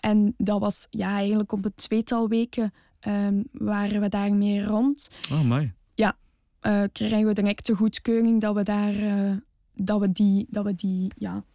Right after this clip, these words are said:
Speaker 1: dat we die subsidie hadden.
Speaker 2: Ja.
Speaker 1: En dan nu de aanvraag, dat duurde een drietal maand. Dus,
Speaker 2: Ja.
Speaker 1: ehm, er is een, een, een termijn eigenlijk in waarbij dat we, dat andere bedrijven nog kunnen, ehm,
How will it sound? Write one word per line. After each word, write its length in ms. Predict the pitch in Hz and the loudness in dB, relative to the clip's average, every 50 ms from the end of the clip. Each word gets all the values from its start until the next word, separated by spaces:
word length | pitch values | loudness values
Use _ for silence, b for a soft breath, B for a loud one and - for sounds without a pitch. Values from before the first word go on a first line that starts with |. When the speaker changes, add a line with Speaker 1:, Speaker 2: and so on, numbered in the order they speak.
| _ - | _ -10
Speaker 1:
dat 180 | 220 208 208 | -8 -6 -4
we 60 | 202 | -4
die 120 | 190 208 214 | -2 -2 0
subsidie 580 | - - 202 - - - 233 226 202 233 233 196 | 0 -2 -2 -2 0 2 2 2 4 4 2 2
hadden. 300 | 175 190 202 202 233 269 | 0 -2 -2 0 0 0
Speaker 2:
Ja. 80 | 294 320 - B B B B B B B B B B B B B B - | -2 -4 -6 B B B B B B B B B B B B B B -4
Speaker 1:
En 180 | - 220 226 220 | 0 2 4 4
dan 460 | 202 214 220 220 226 226 220 220 - - - | 4 4 2 2 2 2 2 0 0 0 2
nu 280 | 226 214 208 226 240 | 4 6 6 6 4
de 160 | 220 247 - | 4 2 0
aanvraag, 640 | - 208 214 226 240 240 233 247 240 240 240 233 - - | 0 0 0 2 0 0 0 0 0 0 0 -2 -4 -4
dat 260 | - - 214 214 - - | -4 -4 -4 -2 -2 2
duurde 260 | 254 240 233 208 220 | 2 4 4 6 4
een 100 | 214 196 | 4 4
drietal 480 | 208 208 220 214 - - 214 208 202 | 4 4 2 2 2 0 0 2 4
maand. 640 | 202 196 196 190 180 180 180 190 190 - - - - _ _ _ | 4 4 2 2 0 -4 -4 -4 -4 -2 -4 -4 -4 _ _ _
Dus, 300 | - 214 196 - - - 104 | -4 -2 0 0 0 2 2
Speaker 2:
Ja. 160 | 107 107 202 | 2 2 0
Speaker 1:
ehm, 420 | 202 196 196 196 202 202 196 202 208 - - _ _ - | 0 -2 -2 0 0 0 0 0 -2 -4 -6 _ _ -6
er 200 | 208 196 208 208 | -2 0 2 2
is 160 | 202 190 196 | 2 2 2
een, 200 | 208 202 202 202 - | 0 0 0 0 0
een, 260 | 214 208 196 196 196 196 | 0 0 0 0 0 0
een 220 | 208 196 196 185 | 0 0 0 0
termijn 460 | - - 202 202 202 196 196 208 214 226 | 0 0 2 2 2 2 2 2 2 2
eigenlijk 420 | 220 226 226 226 220 220 - - | 2 0 0 0 -2 -2 0 2
in 200 | 226 220 220 214 B B B B B B B B | 2 2 2 2 B B B B B B B B
waarbij 500 | B - 214 202 202 196 190 202 196 196 | B -2 0 2 2 2 2 2 0 2
dat 200 | 190 202 196 190 | 2 2 0 2
we, 280 | 190 196 196 190 190 185 _ _ _ _ _ _ _ _ _ _ _ _ - - - - | 2 2 2 0 0 -4 _ _ _ _ _ _ _ _ _ _ _ _ -10 -8 -4 -2
dat 120 | 233 226 | -2 0
andere 300 | - 226 226 233 247 240 | 2 2 4 4 4 4
bedrijven 400 | 208 208 - 208 220 233 240 240 240 | 2 2 0 0 0 2 2 2 2
nog 160 | 226 208 - | 0 0 -2
kunnen, 340 | - - 220 214 208 208 202 | 0 2 2 4 4 4 4
ehm, 380 | 196 196 196 196 196 196 190 | 4 4 4 4 4 4 2